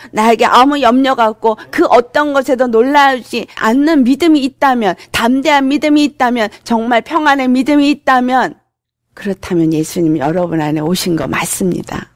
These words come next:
그러나 그렇지 않다면 두려워하고 염려하고 걱정하고 이런 것들은 내가 세상의 것들로 인해서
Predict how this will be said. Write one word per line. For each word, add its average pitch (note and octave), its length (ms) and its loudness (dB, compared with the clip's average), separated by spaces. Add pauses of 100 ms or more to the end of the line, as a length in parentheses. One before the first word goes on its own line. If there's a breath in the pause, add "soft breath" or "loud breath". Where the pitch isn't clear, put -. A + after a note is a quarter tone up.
(120)
그러나 F3 360 -2
그렇지 - 440 -6
않다면 E3+ 520 -8 (220)
두려워하고 F3 760 -6 (140)
염려하고 F#3+ 680 -4 (100)
걱정하고 F#3+ 800 -6 (140 loud breath)
이런 B3 300 0
것들은 F#3+ 420 -4 (180 loud breath)
내가 G3+ 320 -2
세상의 C4 560 -4
것들로 G#3 480 0
인해서 A3 520 0